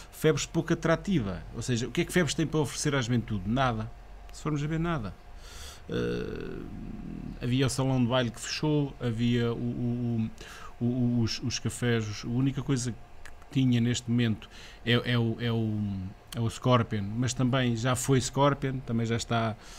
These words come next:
eh, ou seja, as pessoas vão para ali e é o único café também, no fim de contas, que funciona, mas as pastelarias, quando são às nove horas, estão fechadas, portanto, ou seja, não tens noite,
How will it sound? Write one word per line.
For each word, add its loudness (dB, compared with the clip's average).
eh, -8
ou -8
seja, 0
as -6
pessoas 0
vão 2
para 0
ali 6
e 4
é 4
o 4
único 2
café 2
também, 4
no 6
fim 2
de 4
contas, 0
que -10
funciona, 2
mas -2
as -4
pastelarias, 2
quando -2
são 0
às 2
nove 2
horas, 2
estão -2
fechadas, 2
portanto, -6
ou -14
seja, -2
não 4
tens 2
noite, 6